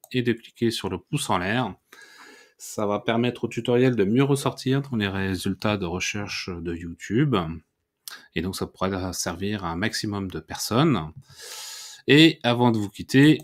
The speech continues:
comme d'habitude, je vous invite, si vous avez l'intention de réaliser des achats WordPress, à aller faire un tour dans la description sous la vidéo, où vous allez trouver un ensemble de ressources que je vous recommande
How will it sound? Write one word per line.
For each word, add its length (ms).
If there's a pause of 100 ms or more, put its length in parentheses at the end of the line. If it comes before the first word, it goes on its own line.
(100)
comme 240
d'habitude, 760
je 240
vous 280
invite, 380
si 540
vous 220
avez 140
l'intention 600
de 60
réaliser 420
des 180
achats 220
WordPress, 680
à 60
aller 160
faire 300
un 60
tour 500 (360)
dans 80
la 80
description 500
sous 140
la 100
vidéo, 460 (500)
où 260
vous 140
allez 160
trouver 340
un 180
ensemble 460
de 60
ressources 460
que 120
je 140
vous 340
recommande 800